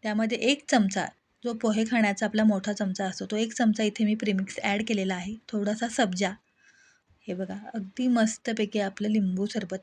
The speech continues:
तयार झालेलं आहे. हे बघा, तुम्हाला रंग पाहूनच समजत असेल आणि चव ही खूप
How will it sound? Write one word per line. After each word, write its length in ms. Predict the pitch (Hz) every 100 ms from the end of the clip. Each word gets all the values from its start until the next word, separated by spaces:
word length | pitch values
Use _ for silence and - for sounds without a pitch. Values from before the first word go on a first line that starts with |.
| -
तयार 240 | 190 180
झालेलं 340 | 185 208 180 180
आहे. 160 | 175 214 _ _ _ _ _ _ _ _ _ _ _ _ _ _
हे 180 | 196 180
बघा, 100 | 185 208 _ _ _ _ 226
तुम्हाला 240 | 220 233
रंग 240 | 240 208
पाहूनच 500 | 220 233 220 214 240
समजत 360 | 254 196 190 196
असेल 240 | 190 185 196 _ _ _ _ _ _ _ _
आणि 180 | 202 226 226
चव 300 | 262 226 233
ही 180 | 233 240
खूप 240 | - 226